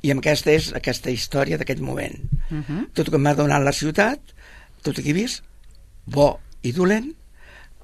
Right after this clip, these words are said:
Speaker 1: mm, serà una mica l'ànima
Speaker 2: Mhm.
Speaker 1: d'aquesta última performance.
Speaker 2: Am, clar, com veu la ciutat?
Speaker 1: Quan vaig marxar, aquesta ciutat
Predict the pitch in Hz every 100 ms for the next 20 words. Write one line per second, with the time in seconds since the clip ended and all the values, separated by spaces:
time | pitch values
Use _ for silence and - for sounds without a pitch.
0 | - - 147 139 127 117 - - - -
1 | - - 143 139 151 175 - 156 151 156
2 | 165 175 185 202 233 240 - - - -
3 | - - - 147 147 139 135 151 175 143
4 | 135 127 - - - - 147 - - -
5 | - - - 170 165 160 156 151 151 147
6 | 147 147 143 - 175 165 - 185 160 143
7 | 131 131 - 135 127 - - - - -
8 | - - - - - - - - - -
9 | 143 175 202 190 147 - 165 156 185 -
10 | - - - - - - 151 156 - -
11 | 165 160 - 147 139 156 160